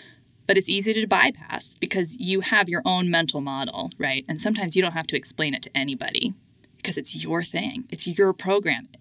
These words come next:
and it's in your mind, and that's good enough. But when you get to the evaluation stage, you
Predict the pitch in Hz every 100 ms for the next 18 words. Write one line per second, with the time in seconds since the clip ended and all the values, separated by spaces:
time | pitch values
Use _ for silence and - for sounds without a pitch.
0 | - 175 160 196 185 156 170 190 - -
1 | - - - - - 175 180 - 190 165
2 | 156 139 - - - - - - - _
3 | _ _ - 285 285 302 359 359 285 233
4 | 226 220 220 226 214 - 208 202 190 -
5 | _ - 190